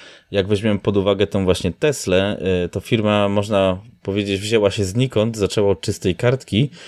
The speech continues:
i z założenia robili tylko samochody elektryczne, więc oni nie mieli nic do straty, oni musieli przejść do przodu. A jednak jak weźmiesz, y, naszych, y, no, topowych, y, topowych producentów,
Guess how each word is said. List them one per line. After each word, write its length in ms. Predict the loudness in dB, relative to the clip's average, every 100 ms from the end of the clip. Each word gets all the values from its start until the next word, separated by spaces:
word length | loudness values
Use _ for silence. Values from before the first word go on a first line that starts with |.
| -12 -6
i 80 |
z 40 | -2
założenia 500 | 2 2 0 0 0
robili 340 | 0 0 -2
tylko 220 | -4 -6
samochody 420 | -2 -2 2 2 2
elektryczne, 440 | -2 -6 -4 -2
więc 160 | -2 0
oni 120 | 0
nie 140 | 0
mieli 200 | -2 0
nic 220 | -2 -2
do 240 | -2 0 0
straty, 440 | -2 -2 -2 -4
oni 180 | -2 -2
musieli 480 | 0 0 0 -2 -6 _ _ _
przejść 280 | -2 0 2
do 80 | 0
przodu. 400 | 2 0 0 -8 -12 -20 -20 -20 -20 -6
A 160 | -2
jednak 240 | 0 0 -2
jak 120 | 0
weźmiesz, 400 | -2 0 -2 -2
y, 640 | 0 2 2 2 -2 -6 -6
naszych, 640 | -6 -2 -2 -2 -8 -4
y, 280 | -2 -2 -4 -10 -6
no, 140 | -6 -6 _ _
topowych, 500 | -2 2 2 2 2
y, 500 | 2 2 2 0 -2 -6
topowych 360 | -2 0 0
producentów, 800 | 0 -2 -2 0 0 0 -6 -6